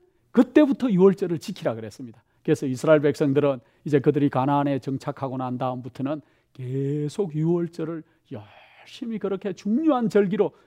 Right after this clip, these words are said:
지킨 것을 잘 알 수 있고, 우리도 이제 이 예수님 당시에 예수님께서 유월절 어린 양으로서 그렇게 이 많은 일을 겪으시는 그런 것들을 우리가 성경에서 많이 볼 수 있습니다.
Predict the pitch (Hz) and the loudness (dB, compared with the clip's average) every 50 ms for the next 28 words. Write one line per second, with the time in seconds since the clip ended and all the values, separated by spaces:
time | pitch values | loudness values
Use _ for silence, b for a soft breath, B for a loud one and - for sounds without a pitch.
0 | _ _ - 233 165 - 196 175 165 160 - 165 160 135 - 147 147 160 151 135 | _ _ -6 -6 -2 -2 0 0 0 0 0 0 -2 2 6 6 8 8 6 4
1 | 123 127 - - 165 147 123 - 139 110 - _ _ _ _ - 175 160 170 196 | 0 -2 -4 -2 -2 -2 -2 -4 -8 -12 -14 _ _ _ _ -2 2 4 6 8
2 | 190 196 185 180 175 151 160 175 170 160 147 139 - _ _ _ _ _ _ _ | 10 10 10 10 10 10 10 12 12 10 8 4 -2 _ _ _ _ _ _ _
3 | - 160 151 151 143 135 135 147 147 - 233 220 208 190 175 165 139 139 143 135 | 0 4 6 8 8 10 8 8 8 6 4 2 4 4 4 4 4 4 2 -2
4 | - - 160 131 110 117 143 139 123 - 170 156 147 135 151 143 - 156 151 175 | 0 0 2 2 2 0 0 -2 0 2 2 2 2 2 0 -2 -2 -4 -2 0
5 | 202 214 220 - - 196 170 - - 240 226 214 185 165 170 175 170 160 139 127 | 0 0 2 2 0 -2 -2 -2 -4 -4 -4 -2 0 2 2 2 2 2 0 -4
6 | 117 - - 131 - _ _ _ _ _ - - 151 156 143 160 151 143 127 - | -8 -10 -14 -20 -20 _ _ _ _ _ -2 0 0 0 0 0 0 -2 -2 -6
7 | _ _ _ _ _ - 143 139 135 135 131 127 123 123 - _ _ _ _ _ | _ _ _ _ _ -4 -2 0 0 0 -2 -4 -6 -10 -16 _ _ _ _ _
8 | _ _ _ _ _ - 123 117 - - - - - - 202 208 185 156 156 151 | _ _ _ _ _ -14 -14 -14 -14 -18 -18 -16 -10 -6 -4 -2 0 2 2 2
9 | 160 147 - - 135 - - 156 139 - - 151 139 131 - 180 196 185 180 165 | 2 0 0 -4 -6 -4 -4 -6 -6 -4 -6 -6 -4 -2 0 0 0 2 0 -2
10 | 156 - 165 160 143 127 135 135 135 - - 127 127 147 147 143 127 - 143 - | -4 -2 -2 -4 -4 -4 -4 -6 -6 -6 -6 -2 2 2 2 2 0 -4 -6 -8
11 | 131 - - 190 190 151 156 156 156 - - 139 120 - - 127 117 113 110 113 | -6 -4 -4 -2 0 2 4 4 2 2 -2 -6 -8 -8 -10 -12 -12 -12 -16 -20